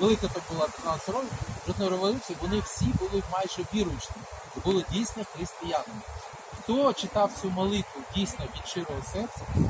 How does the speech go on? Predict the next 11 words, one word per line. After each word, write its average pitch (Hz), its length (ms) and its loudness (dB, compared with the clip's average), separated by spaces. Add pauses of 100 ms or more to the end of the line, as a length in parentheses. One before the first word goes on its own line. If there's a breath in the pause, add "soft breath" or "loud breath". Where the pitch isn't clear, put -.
(160)
з - 100 6 (120)
вірою, - 320 8 (2000)
а 175 280 12 (720)
зараз, 226 580 8
у - 40 10
цей - 340 6
час, 226 360 8
Святе 202 240 2
Письмо 226 420 6
каже, 220 280 8
Євангеліє, 185 600 10